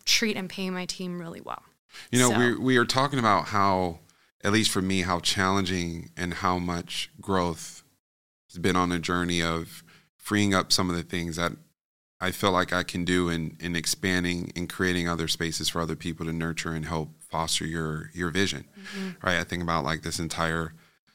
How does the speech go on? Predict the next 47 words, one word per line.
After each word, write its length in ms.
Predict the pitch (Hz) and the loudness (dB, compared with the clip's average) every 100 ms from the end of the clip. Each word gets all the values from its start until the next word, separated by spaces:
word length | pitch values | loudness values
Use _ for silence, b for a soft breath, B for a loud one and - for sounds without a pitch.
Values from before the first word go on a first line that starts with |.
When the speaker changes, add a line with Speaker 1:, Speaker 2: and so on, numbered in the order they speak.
| b - | b -4
Speaker 2:
experience 580 | - - 92 90 80 | -2 0 2 2 0
now 160 | 85 82 | -2 -4
is 80 | 78 | -4
being 220 | 82 82 | -4 -2
supported 540 | - 76 85 80 78 | -2 -2 -2 -2 -2
by 340 | 85 82 80 80 | -4 -4 -2 -2
someone 440 | - 82 82 82 - | -2 -2 -2 -4 -6
behind 280 | 82 82 80 | -6 -4 -2
the 60 | 80 | -2
lens 340 | 82 82 80 | -4 -2 -4
named 200 | 78 78 | -4 -2
Zach, 280 | 82 73 - | 0 -2 -4
who's 140 | 78 | -8
amazing 460 | 78 82 82 80 80 | -4 -2 -2 -4 -6
in 40 | |
what 100 | 80 | -6
he 80 | 80 | -8
does 300 | 78 87 82 | -2 -2 -2
and 80 | 80 | -6
his 120 | 80 | -10
purpose, 460 | - 92 90 82 - | -2 0 0 -4 -2
right? 160 | 82 - | 0 0
So 140 | 87 | -4
creating 400 | - 95 90 - | 0 4 6 6
Speaker 1:
Zach. 100 | - | 4
Speaker 2:
space, 460 | 349 98 95 285 - | 6 6 6 4 6
Speaker 1:
<laughs> 340 | 269 269 330 | 4 4 2
Speaker 2:
shout 200 | - 92 | 4 6
out, 260 | 87 87 - | 4 2 0
shout 180 | 101 90 | 2 4
out 160 | 85 | 4
Z, 200 | 87 87 | 2 0
Speaker 1:
<laughs> 340 | - 339 - 277 | 6 6 6 2
Speaker 2:
Z 180 | 98 92 | 2 4
Money. 340 | 92 87 87 B B B B B | 2 0 -4 B B B B B
Um, 440 | 95 98 92 85 87 B B | 2 4 2 0 -6 B B
so 140 | - 117 | 2 4
creating 380 | - 117 120 113 | 6 6 6 4
space 300 | - 104 - | 4 4 4
for 100 | 101 | 2
other 120 | 90 | 2
people 320 | 78 101 87 | 0 -2 -2
to 60 | 85 | -4
kind 220 | - 87 | -2 -2
of 120 | 80 | -2
pour 220 | - 82 78 | -6 -6 -6
in, 180 | 73 | -10